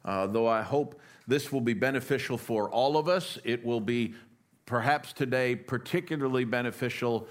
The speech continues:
to those of you who are a little weary, uh, in the journey right now. And, uh,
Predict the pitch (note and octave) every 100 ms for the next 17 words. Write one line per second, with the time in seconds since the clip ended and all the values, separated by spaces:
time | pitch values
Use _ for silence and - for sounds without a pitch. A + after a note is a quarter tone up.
0 | - - B2+ A#2+ B2+ A2 A2 A#2+ A2 A#2
1 | G#2 G2 F#2+ A2 B2 A#2 G#2 C3 C3+ A#2
2 | G2+ F2 F2 - - - F2+ F#2 A2 A2
3 | G#2 G2+ G2 E2+ B2 A#2+ G2+ F#2 E2 E2+
4 | G2+ F#2+ E2+ F#2 F2+ D#2+ D2+ E2+ G2+ G#2
5 | F#2+ F#2+ F2+